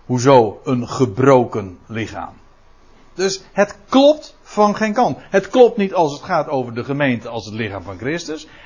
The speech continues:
Het klopt niet als het gaat om het lichaam van Jezus. Dat werd niet, ook niet gebroken aan het kruis. Het staat hier niet in de originele handschriften.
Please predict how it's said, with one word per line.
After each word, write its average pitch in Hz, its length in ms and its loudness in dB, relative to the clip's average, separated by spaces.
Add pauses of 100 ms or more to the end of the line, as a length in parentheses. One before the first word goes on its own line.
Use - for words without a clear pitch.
(120)
Het 190 200 0
klopt 247 320 4
niet 185 360 -2 (240)
als 165 220 4
het 143 80 -12
gaat 156 200 2
om 143 120 0
het 120 100 2
lichaam 120 360 0
van 101 200 -8
Jezus. 160 580 -2
Dat 139 200 0
werd 202 180 -2
niet, 220 220 -8
ook 180 220 0
niet 240 180 -4
gebroken 240 440 0
aan 240 60 -2
het 226 120 -8
kruis. 226 360 -6 (800)
Het 214 160 -2
staat 247 480 0
hier 190 260 2
niet 185 220 -2
in 156 120 -4
de 156 80 0
originele 131 520 0
handschriften. 240 640 -6